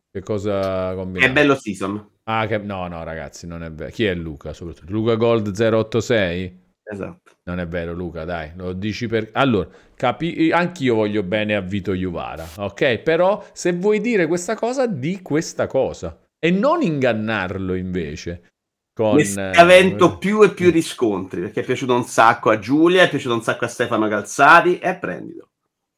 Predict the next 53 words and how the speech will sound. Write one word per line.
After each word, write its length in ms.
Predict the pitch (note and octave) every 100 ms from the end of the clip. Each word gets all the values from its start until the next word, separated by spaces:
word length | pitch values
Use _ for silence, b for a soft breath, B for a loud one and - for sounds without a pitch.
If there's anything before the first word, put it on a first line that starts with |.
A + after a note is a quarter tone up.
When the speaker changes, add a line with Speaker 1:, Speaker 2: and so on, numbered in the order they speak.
| _
Speaker 2:
Eh. 80 | -
Speaker 1:
Va 120 | F#2
bene, 300 | F2+ F2+ F2
dai. 340 | F2 F2+ F2 E2 _ _ _ _ -
Ma, 160 | A2+ -
eh, 360 | C3+ B2+ B2
però, 480 | A2+ D#3+ G3+ A3 F3+
eh, 140 | - C3+
ancora 300 | C3+ D#3+ F3
non 80 |
Speaker 2:
Questo 180 | F3 C3
è 40 | C3
Speaker 1:
è 20 |
Speaker 2:
più 80 | D3 C#3
Speaker 1:
in 60 |
nessun, 280 | C3 - C3+
non 80 | G#2
è 20 | B2+
Speaker 2:
divertente. 120 | B2+ B2
Speaker 1:
ancora 260 | B2 D3
in 80 | D3+
nessun 340 | B2+ G#2 B2 A#2
abbonamento. 880 | F#2 F#2 E2 F#2+ F#2+ D2+ E2 - _ _ _ _ _ _ _ _ _ _ _ _ -
Cioè, 120 | C3+
questa 220 | C#3+ E3
è 20 | D#3+
una 100 | B2
Speaker 2:
Ah, 60 |
Speaker 1:
roba 140 | C3 D3
Speaker 2:
sì, 60 |
sono, 100 | B2+
Speaker 1:
negativa, 420 | A2 G#2 A#2+ B2 F2
la 80 |
Speaker 2:
eh, 40 | E2+
Speaker 1:
dovete 260 | F2+ F2
Speaker 2:
no. 60 | E2
Speaker 1:
dire, 360 | G2 A2+ D#2 D#2
però, 320 | D#2 C#2 D2
eh. 120 | F2+
Speaker 2:
Non 240 | F2+ F2+ _ _
Speaker 1:
Questa 240 | A2+ G#2
Speaker 2:
lo 80 | A4+
so 200 | - G#2
se 100 | G2+
è 20 |
entrato 560 | G2 G#2 G#2+ G#2 G#2 G#2
in 160 | G#2+ G#2+
quello 640 | - G#2+ G#2+ G#2+ G#2 G2+
Speaker 1:
Eh, 20 | G#2
Speaker 2:
di 60 |
Speaker 1:
no. 60 | G2
Speaker 2:
PlayStation, 520 | G#2 - F#2 F#2 G#2
sai? 300 | G#2+ A#2 G2+